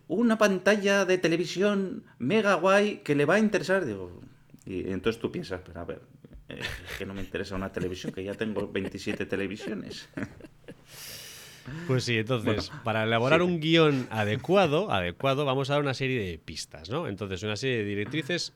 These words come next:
Speaker 2: sencillas, ¿eh? O sea, no vamos a dar el guión mágico para que funcione para todo el mundo, no. Damos unas directrices y tú te preparas tu guión. Entonces, paso número uno, llama la atención del cliente.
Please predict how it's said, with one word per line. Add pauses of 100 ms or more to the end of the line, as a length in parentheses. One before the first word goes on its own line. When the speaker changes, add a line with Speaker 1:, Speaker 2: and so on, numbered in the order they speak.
Speaker 2:
sencillas,
¿eh? (260)
O
sea,
no
vamos
a
dar
el
guión
mágico
para
que
funcione
para
todo
el
mundo,
no.
Damos
unas
directrices
y (260)
tú (240)
te
preparas (300)
tu
guión. (640)
Entonces, (1000)
paso
número
uno,
llama
la
atención
del
cliente.